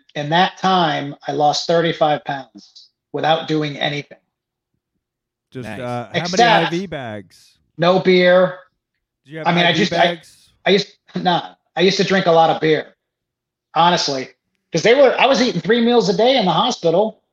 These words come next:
Speaker 1: Now, I was a little sad being in the hospital, so I certainly wasn't eating,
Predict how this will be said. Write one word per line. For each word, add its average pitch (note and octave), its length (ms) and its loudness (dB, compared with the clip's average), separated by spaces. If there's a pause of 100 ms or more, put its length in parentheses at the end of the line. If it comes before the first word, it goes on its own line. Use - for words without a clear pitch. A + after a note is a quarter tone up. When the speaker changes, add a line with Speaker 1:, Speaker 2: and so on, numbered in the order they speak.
(1040)
Speaker 1:
Now, A3 140 4
I - 40 6
was G#3+ 120 2
a G#3+ 40 0
little G3 220 2
sad F3+ 560 2
being D#3 180 0
in D3 60 -6
the C#3+ 60 -6
hospital, C#3+ 460 0
so D3 180 -4
I C#3+ 60 -4
certainly D3+ 420 -4
wasn't D3 400 -2
eating, D3 540 -6